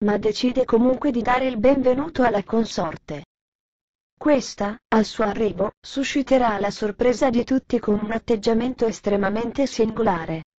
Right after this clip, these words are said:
Ella abbraccerà Elias anziché Hernando, e si scoprirà che ella lo aveva scambiato per suo marito, poiché i due si sono sposati per procura e non si sono mai visti prima.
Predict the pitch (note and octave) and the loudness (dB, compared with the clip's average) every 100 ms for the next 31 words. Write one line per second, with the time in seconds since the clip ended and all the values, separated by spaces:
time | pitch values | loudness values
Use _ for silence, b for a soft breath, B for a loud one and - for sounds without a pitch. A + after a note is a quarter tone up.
0 | _ - C4 C#4 C#4 G#3 A3+ - B3+ C4+ | _ 2 4 4 0 0 -2 0 0 2
1 | A#3+ A3+ A3+ - G3 G3+ D4+ C4 D#4 C#4+ | 2 0 -2 -2 -2 0 -2 -2 0 2
2 | A#3 G#3 F3 E3+ G#3 A#3+ - A#3 - A#3+ | 0 0 -4 -4 -6 -6 -2 -2 0 -2
3 | - A3+ A3+ A3+ C4 - - A3 A#3 G#3 | 0 -2 2 2 2 0 2 2 4 2
4 | G#3+ G3+ A3+ G#3+ A#3+ - C4+ C4+ D4 D4+ | 2 2 2 2 -2 0 0 2 0 0
5 | G#3+ F#3+ G3+ - A#3+ A3 G#3 F#3+ - G#3+ | -2 -2 -4 0 2 2 2 0 -2 -2
6 | - - C4+ C4+ C4+ A#3 G#3+ A#3+ - B3 | -4 0 2 4 2 2 2 0 0 -2
7 | C4+ A#3+ A3 - A#3+ B3 C4+ B3 G3 F#3 | 0 0 -2 -4 0 0 0 0 0 0
8 | G#3+ G#3 F#3+ F3 F#3 G3 B3 A#3+ A3+ - | 0 -2 -2 0 2 2 4 4 2 0
9 | B3+ - A3+ G#3+ B3+ A#3+ B3 - - C4 | -4 -2 -2 -2 -2 -2 -4 -8 -4 0
10 | G#3 E3 D#3 | 0 0 -4